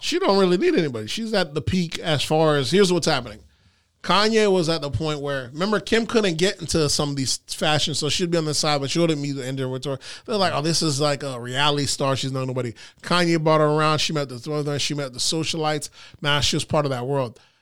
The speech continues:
Now Kim is part of all the world. The hip-hop world, people like her.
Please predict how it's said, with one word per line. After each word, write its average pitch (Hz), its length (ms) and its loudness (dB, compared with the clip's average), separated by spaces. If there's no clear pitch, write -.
Now 156 220 2
Kim 180 380 4
is 156 160 2
part 165 260 2
of 147 120 2
all 151 280 4
the 143 80 2
world. 117 300 -6
The 113 60 -8
hip-hop 156 460 2
world, 156 340 0
people 143 260 -6
like 151 260 0
her. 147 300 -2